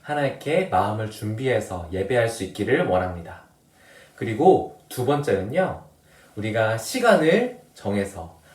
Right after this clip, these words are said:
예배에 집중할 수 있었으면 좋겠습니다. 딱 정해진 시간과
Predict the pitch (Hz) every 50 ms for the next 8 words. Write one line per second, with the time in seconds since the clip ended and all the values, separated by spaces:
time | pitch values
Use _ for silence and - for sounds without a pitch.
0 | _ _ 104 104 107 110 117 127 120 127 147 151 - - - - - 135 - -
1 | - 220 214 190 165 - 107 101 - 101 90 - 104 92 90 - - - - 113
2 | - - - 95 87 87 120 127 120 101 - - _ _ _ - - - - _
3 | _ _ 135 139 139 - - - - - 110 110 127 135 135 135 139 139 - -
4 | - 151 143 135 127 139 151 175 208 226 - - -